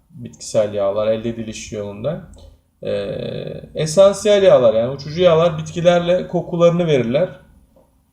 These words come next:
Döllenme için böcekleri, e, çekmesine yardım eder ve patojen bakterilerden ve parazit mantarlardan korur. Aslında bitkinin,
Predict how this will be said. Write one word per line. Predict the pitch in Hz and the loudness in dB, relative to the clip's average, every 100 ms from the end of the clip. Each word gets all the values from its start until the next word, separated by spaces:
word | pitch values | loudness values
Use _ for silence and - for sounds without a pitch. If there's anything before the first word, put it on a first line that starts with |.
| - | 0
Döllenme | 151 170 185 190 202 | 2 4 4 2 -4
için | 196 - 196 214 - _ _ | -4 -4 -4 -6 -18 _ _
böcekleri, | 151 143 147 180 180 170 170 175 - - _ - | -6 -2 0 0 0 -2 -2 -2 -4 -12 _ -12
e, | 131 123 120 120 120 123 | -4 -2 0 -2 -4 -8
çekmesine | - - 170 160 165 160 - 165 | -10 -4 -2 -2 -4 -6 -4 0
yardım | 170 160 151 160 156 | 4 6 6 4 0
eder | 120 131 - - - - - _ _ _ _ _ _ _ _ _ | 2 0 -2 -12 -20 -18 -18 _ _ _ _ _ _ _ _ _
ve | 147 139 175 175 - - | -6 4 4 4 -2 -8
patojen | 156 151 160 170 170 | -4 -2 0 0 2
bakterilerden | 165 156 156 147 147 139 143 156 | 2 0 0 2 6 6 4 0
ve | 151 139 | -2 2
parazit | 147 151 151 156 160 | 4 4 2 -4 0
mantarlardan | 151 147 151 147 151 139 147 170 - | -2 2 4 6 6 4 2 -4 -6
korur. | - 160 143 147 - - _ _ - | -6 -2 -2 -2 -6 -18 _ _ 0
Aslında | 196 - - 185 | 0 0 0 0
bitkinin, | 170 175 175 175 190 | 0 -4 -2 0 0